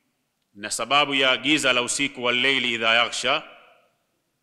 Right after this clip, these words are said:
ni kuwa katika Suratu Duha Allah Subhanahu wa Ta'ala anaelezea sifa za Mtume sallallahu alaihi wasallam pamoja na neema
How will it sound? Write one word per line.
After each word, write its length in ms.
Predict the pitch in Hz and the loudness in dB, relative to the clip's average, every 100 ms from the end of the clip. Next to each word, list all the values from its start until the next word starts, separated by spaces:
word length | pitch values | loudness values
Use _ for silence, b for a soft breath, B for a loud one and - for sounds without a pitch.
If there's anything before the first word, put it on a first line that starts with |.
| _ _ _ _ _ _ _ | _ _ _ _ _ _ _
ni 120 | 98 110 | -12 -6
kuwa 220 | 143 127 | -4 -2
katika 280 | 131 - 123 | -2 -4 -6
Suratu 460 | - 175 156 151 | 0 2 2 -2
Duha 580 | 113 110 - 131 151 - - - _ _ _ _ _ _ _ _ _ _ _ _ - | -8 -8 -2 0 0 -4 -20 -20 _ _ _ _ _ _ _ _ _ _ _ _ -4
Allah 260 | 147 135 | 0 0
Subhanahu 560 | - 110 - 127 123 113 | -2 -4 0 0 0 -4
wa 80 | 107 | -4
Ta'ala 560 | 107 107 127 143 147 - - - _ _ _ _ _ _ _ _ | 0 2 2 0 -4 -12 -20 -20 _ _ _ _ _ _ _ _
anaelezea 840 | 98 113 113 110 107 123 135 147 147 - | -6 -2 -2 -2 -2 2 4 2 0 -12
sifa 720 | - - 135 131 135 131 131 - - _ _ _ _ _ _ _ _ _ _ | -14 -10 -10 -6 0 0 -2 -10 -20 _ _ _ _ _ _ _ _ _ _
za 200 | - 107 | -12 -10
Mtume 280 | 107 127 120 | -10 -10 -6
sallallahu 600 | 117 107 110 123 117 110 | -6 -4 0 0 0 0
alaihi 260 | 110 110 | 0 -2
wasallam 420 | 104 - 131 127 123 | -4 -4 0 -2 -2
pamoja 560 | 110 117 107 127 131 - | -6 -6 -4 -2 -2 -6
na 120 | 104 107 | -12 -4
neema 460 | 127 131 143 160 | 0 0 0 -4